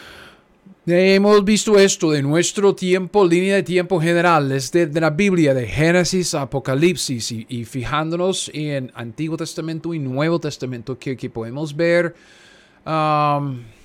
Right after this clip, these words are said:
podemos ver divisiones en la Biblia que son autoevidentes, como, como dije, como Antiguo Testamento y Nuevo Testamento. Entonces, el,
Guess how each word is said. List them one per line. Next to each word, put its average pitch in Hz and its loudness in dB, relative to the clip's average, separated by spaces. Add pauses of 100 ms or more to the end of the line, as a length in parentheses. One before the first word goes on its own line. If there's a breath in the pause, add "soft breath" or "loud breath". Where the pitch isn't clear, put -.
(960 soft breath)
podemos 151 -2
ver 180 0
divisiones 160 0
en 196 -2
la 175 4
Biblia 175 0
que 165 -2
son 165 -2
autoevidentes, 160 -2
como, 131 -8
como 151 -2
dije, 160 0
como 135 -6
Antiguo 135 -6
Testamento 156 -6
y 151 -2
Nuevo 139 -2
Testamento. 139 -10
Entonces, 135 -10
el, 131 -2